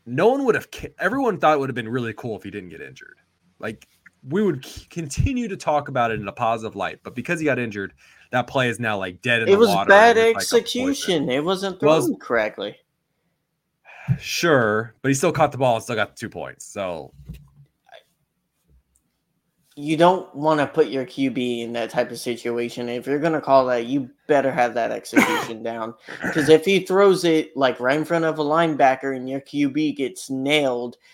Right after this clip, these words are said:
Speaker 2: then bam, you're out of the Q B for, like, it's just putting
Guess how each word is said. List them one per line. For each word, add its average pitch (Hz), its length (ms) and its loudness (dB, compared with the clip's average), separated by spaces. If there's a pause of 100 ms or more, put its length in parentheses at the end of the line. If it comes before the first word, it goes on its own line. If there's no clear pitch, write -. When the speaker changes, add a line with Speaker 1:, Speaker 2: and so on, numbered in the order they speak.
(200)
Speaker 2:
then 135 200 -4
bam, 131 400 -4
you're 127 160 -2
out 131 220 -2
of 120 120 -6
the 120 280 -8 (180)
Q 143 160 -2
B 135 300 -2
for, - 200 -14
like, 131 280 -4 (400)
it's 165 160 -2
just 214 240 -2
putting 170 400 -4